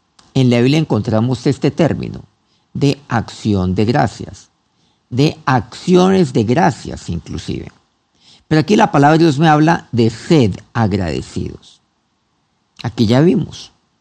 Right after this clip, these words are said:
el cómo ser agradecidos con Dios. Primero,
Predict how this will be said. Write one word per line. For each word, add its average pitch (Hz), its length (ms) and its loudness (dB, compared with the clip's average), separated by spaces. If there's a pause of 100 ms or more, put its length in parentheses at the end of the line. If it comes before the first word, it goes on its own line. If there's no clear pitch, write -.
(720)
el 123 260 2 (840)
cómo 190 340 2
ser 98 680 -2 (120)
agradecidos 107 1120 -2 (540)
con 101 180 -4
Dios. - 520 -8 (1120)
Primero, 98 420 0